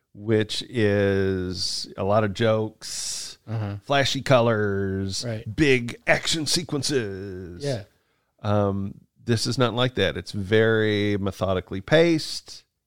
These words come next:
Speaker 2: And
Speaker 1: As
Speaker 2: it's a
Speaker 1: people would
Speaker 2: teen
Speaker 1: say,
Speaker 2: angst
Speaker 1: slow.
Speaker 2: movie, right?
Speaker 1: Yeah, they're all teens, so they're going through teen angst.
Speaker 2: Right.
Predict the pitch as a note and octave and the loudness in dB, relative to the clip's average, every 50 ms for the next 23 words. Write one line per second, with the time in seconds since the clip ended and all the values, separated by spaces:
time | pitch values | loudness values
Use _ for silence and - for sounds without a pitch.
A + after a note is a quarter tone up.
0 | _ _ - - C#3+ D3 D3+ - - - A#2+ - - - - E3+ D#3+ D#3 - - | _ _ -4 -2 -2 0 -2 0 0 0 0 2 0 0 2 2 2 2 2 2
1 | D#3 D#3 D#3 D3 G#2+ G#2 G2+ G2+ G2 - C#3+ - A2+ A#2 A#2 A2 G#2 G2 F#2+ - | 2 2 2 2 2 4 4 6 6 6 4 4 2 2 -2 -4 -6 -8 -12 -14
2 | _ _ _ - G#2+ A2 A2 A#2 B2 B2 C#3+ C#3+ B2+ A#2 A2 G#2 G#2+ A2+ B2+ B2+ | _ _ _ 2 4 6 6 6 6 4 2 2 4 4 6 6 6 6 4 2
3 | - - - C#3+ C#3+ C#3 C#3 C#3+ C#3 B2 - B2+ A2+ G#2 G2+ G2 G#2+ G#2+ G#2+ A2+ | 0 -2 0 2 2 2 2 0 -2 -2 -2 0 0 0 0 0 0 0 0 0
4 | A2+ A#2 - B2+ A#2+ A2+ - - - C3 C3 B2+ A#2 A2+ A#2 A#2+ B2+ C3 C3+ C3+ | 0 -2 -2 -4 -4 -4 -4 -2 0 2 2 2 2 2 2 2 2 0 0 -4
5 | - - - - - - - - - _ _ _ C3+ B2 A#2+ A2+ A2+ | -6 -8 -8 -8 -6 -8 -8 -8 -12 _ _ _ -12 -10 -10 -12 -14